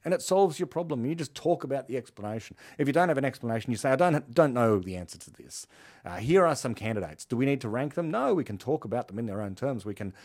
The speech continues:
use conjecture and refutation, argument, in order to criticize, use the critical method, which is what happens in real life, of course. You never see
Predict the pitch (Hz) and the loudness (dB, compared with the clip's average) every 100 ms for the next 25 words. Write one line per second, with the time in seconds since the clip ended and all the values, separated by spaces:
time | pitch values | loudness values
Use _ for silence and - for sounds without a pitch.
0 | - _ - 104 117 120 110 - 110 98 | -20 _ -12 -2 4 4 4 0 -4 -2
1 | 107 - 110 98 101 - 92 110 127 - | -4 -6 -6 -4 -4 -6 -8 -4 -4 -6
2 | 82 - 190 214 135 98 - _ _ - | -12 -2 0 2 2 0 -4 _ _ -6
3 | 110 110 107 - 104 - 233 214 - 107 | -2 0 -2 -2 -6 -2 0 2 2 0
4 | 87 71 - 101 95 - 170 165 101 87 | -2 -10 -12 -10 -10 -6 -6 -4 -6 -4
5 | 101 156 156 139 110 104 98 92 92 76 | -4 -6 -2 0 0 0 -4 -4 -4 -6
6 | 85 - - - - - _ _ _ _ | -12 -16 -20 -16 -16 -18 _ _ _ _
7 | _ - 123 160 214 220 - - 143 113 | _ -4 2 2 2 0 0 0 2 0
8 | 73 _ | -2 _